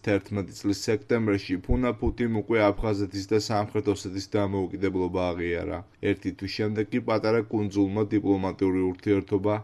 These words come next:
აღიარების სცენარის ავტორთან, რუსეთის ფედერაციასთანაც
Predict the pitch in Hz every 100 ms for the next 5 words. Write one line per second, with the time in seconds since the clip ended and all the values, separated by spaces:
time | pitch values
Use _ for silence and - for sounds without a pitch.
0 | - 123 120 123 117 110 104 113 - -
1 | 104 101 104 - 101 92 - 85 82 -
2 | 85 80 92 104 110 101 101 - 101 98
3 | 95 87 95 87 - 87 87